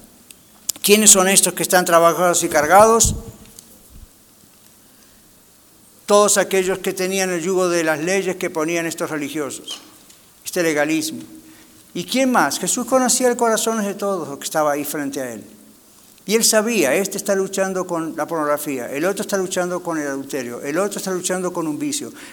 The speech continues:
el otro no puede con sus pensamientos, el otro tiene una depresión, el otro tiene pa-, ataques de pánico. A mí, Jes-, Dios sabía todo eso, Jesús sabía todo eso.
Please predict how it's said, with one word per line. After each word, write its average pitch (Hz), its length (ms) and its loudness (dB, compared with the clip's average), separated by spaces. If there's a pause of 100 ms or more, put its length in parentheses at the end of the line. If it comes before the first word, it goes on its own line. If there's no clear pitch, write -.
el 156 140 2
otro 202 240 2
no 196 100 -2
puede 185 320 -2
con 175 100 -6
sus 160 160 -6
pensamientos, 147 680 -4 (220)
el 156 140 0
otro 202 220 0
tiene 196 200 -4
una 185 80 0
depresión, 143 640 -2 (180)
el 151 140 0
otro 196 200 0
tiene 196 300 -4
pa-, - 260 0
ataques 165 360 -2
de 160 80 -2
pánico. 151 440 0
A 165 80 2
mí, 196 200 0
Jes-, - 280 -4
Dios 214 220 4
sabía 240 320 2
todo 151 220 -2
eso, 120 200 -6
Jesús 131 240 -6
sabía 220 360 2
todo 180 160 0
eso. 143 260 -4